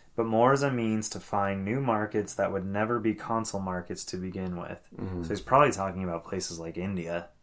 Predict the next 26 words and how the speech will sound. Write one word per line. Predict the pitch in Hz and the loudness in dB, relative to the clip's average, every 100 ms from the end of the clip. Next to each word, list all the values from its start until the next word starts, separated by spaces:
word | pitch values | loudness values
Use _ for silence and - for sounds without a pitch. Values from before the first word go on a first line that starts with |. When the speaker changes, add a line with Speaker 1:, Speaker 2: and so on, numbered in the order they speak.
| _ _ _ _ _ _ _ - | _ _ _ _ _ _ _ -8
Speaker 1:
where | 98 98 90 87 82 82 82 - - - - - | 0 2 2 0 -2 -6 -12 -18 -20 -20 -20 -2
they're | 101 107 110 | 4 6 6
not | 107 104 107 | 6 4 2
really, | 104 107 104 104 101 95 92 | 4 6 8 6 4 2 0
Speaker 2:
Uh, | 90 - 117 | 0 -4 -10
Speaker 1:
they | - - | -12 0
Speaker 2:
yeah. | 143 165 170 | 8 10 12
Speaker 1:
don't | 127 | 12
really | 123 117 | 10 10
do | 113 113 | 8 6
consoles. | 110 110 110 - 82 85 - 101 | 4 2 2 -2 -6 -8 -10 -4
Speaker 2:
Yeah. | 123 117 | 4 6
Speaker 1:
They're, | 101 98 | 8 6
they're, | 107 104 | 6 4
they | 101 | 2
just | 107 107 | 0 2
haven't | 107 104 95 | 2 0 0
caught | 110 101 | 4 6
on | 95 98 95 | 6 4 2
over | 87 85 | 0 0
there. | 82 87 113 | -2 -2 2
Speaker 2:
Yeah. | 110 104 101 | 4 6 6
Speaker 1:
They're | 110 | 8
really | 104 107 98 | 10 8 8
expensive, | 85 - - 104 110 135 131 143 143 - | 2 0 0 0 2 0 2 0 -4 -8
Speaker 2:
Mm-hmm. | 117 101 95 92 | -4 -4 -2 -6